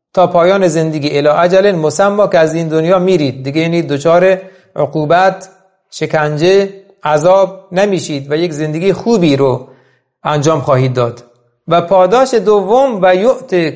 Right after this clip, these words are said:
کل ذی فضلٍ فضله، و هر کسی که یک کار خوبی انجام می‌ده، صاحب فضیلت هست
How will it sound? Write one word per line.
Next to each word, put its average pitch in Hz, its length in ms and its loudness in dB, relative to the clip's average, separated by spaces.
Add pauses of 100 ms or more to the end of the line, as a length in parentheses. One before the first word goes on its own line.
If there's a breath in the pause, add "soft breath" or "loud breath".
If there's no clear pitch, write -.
کل 214 460 0
ذی 180 220 -2
فضلٍ 208 600 0
فضله، 139 500 -2 (600)
و 175 140 0
هر 208 260 0
کسی 202 320 -2
که 202 80 -6
یک 202 280 0
کار 202 300 2
خوبی 240 380 -2
انجام 190 360 0
می‌ده، 175 340 2
صاحب 180 400 0
فضیلت 185 600 0
هست 185 500 -2